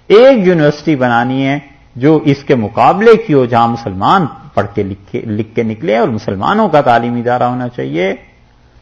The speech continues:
ملین تو دور کی بات ہے، ایک لاکھ ڈالر جمع کرنے مشکل ہو جاتے، ٹرینڈ ہی نہیں۔ ایسی چیزیں، اس لیے بھائی، اس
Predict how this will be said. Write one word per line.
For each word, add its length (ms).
ملین 520
تو 120
دور 280
کی 160
بات 340
ہے، 260
ایک 300
لاکھ 400
ڈالر 240
جمع 180
کرنے 320
مشکل 340
ہو 80
جاتے، 280
ٹرینڈ 300
ہی 80
نہیں۔ 220
ایسی 320
چیزیں، 400
اس 200
لیے 200
بھائی، 360
اس 120